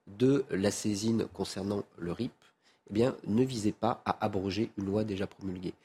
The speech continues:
Il est déjà pris en compte, le rip. Il a été transmis il y a deux matins au Conseil constitutionnel par Yael Braun-Pivet. Donc, on n'est pas à l'abri d'une évolution de la jurisprudence, mais si on reste uniquement à ce qui s'est fait sur A D P,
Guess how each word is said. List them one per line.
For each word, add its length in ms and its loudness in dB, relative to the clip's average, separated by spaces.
Il 100 2
est 100 6
déjà 280 2
pris 160 -4
en 60 2
compte, 360 -4
le 140 -4
rip. 240 -6
Il 100 -2
a 40 4
été 180 2
transmis 500 -2
il 100 -8
y 80 2
a 280 2
deux 200 0
matins 400 0
au 80 4
Conseil 280 4
constitutionnel 680 -2
par 160 0
Yael 180 2
Braun-Pivet. 520 -2
Donc, 220 2
on 40 4
n'est 100 4
pas 180 6
à 40 10
l'abri 320 6
d'une 200 6
évolution 380 4
de 40 6
la 80 6
jurisprudence, 580 4
mais 80 6
si 240 4
on 140 6
reste 480 4
uniquement 540 4
à 80 2
ce 60 0
qui 100 -2
s'est 140 2
fait 120 2
sur 220 2
A 60 4
D 100 2
P, 240 2